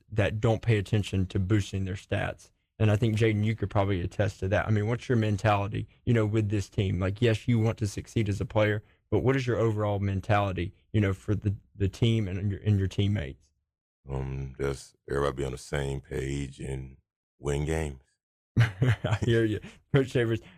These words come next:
Speaker 1: how do, how do you, you know, kind of talk to these guys in order to, you know, create that, uh, w-, that lack of selfishness on your basketball team? Even last year, I mean, you guys were still successful,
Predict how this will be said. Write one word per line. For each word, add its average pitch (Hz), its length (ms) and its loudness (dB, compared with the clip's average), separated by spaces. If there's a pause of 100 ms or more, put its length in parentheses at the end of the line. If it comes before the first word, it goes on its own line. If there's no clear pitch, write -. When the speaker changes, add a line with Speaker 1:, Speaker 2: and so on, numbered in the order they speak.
Speaker 1:
how 131 120 2
do, 135 120 0
how 139 160 0
do 156 80 0
you, 131 220 -2
you 107 140 0
know, 95 160 0
kind 113 240 -2
of 98 80 -2
talk 113 260 0
to - 80 -6
these 98 200 -8
guys 101 300 0
in 98 60 -8
order 110 260 0
to, 98 360 -8
you 110 100 -2
know, 87 180 -4 (120)
create 113 500 0
that, 73 260 -4 (440)
uh, 64 260 -8 (460)
w-, 113 200 -10
that 147 240 2
lack 110 300 0
of 101 100 -6
selfishness 107 880 -2
on 107 140 4
your 101 120 2
basketball 95 480 -2
team? 90 220 -4
Even 120 260 0
last 110 340 -2
year, 95 120 0
I 101 40 -2
mean, 107 180 -2
you 123 80 0
guys 117 240 0
were 104 80 -4
still 123 360 -2
successful, - 720 -4